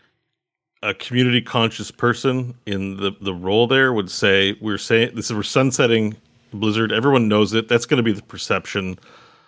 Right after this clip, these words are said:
Let's hon-," like, they could have put a video out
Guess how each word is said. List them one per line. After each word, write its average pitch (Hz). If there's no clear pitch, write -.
Let's 143
hon-," 110
like, 113
they 160
could 190
have 185
put 165
a 156
video 104
out 101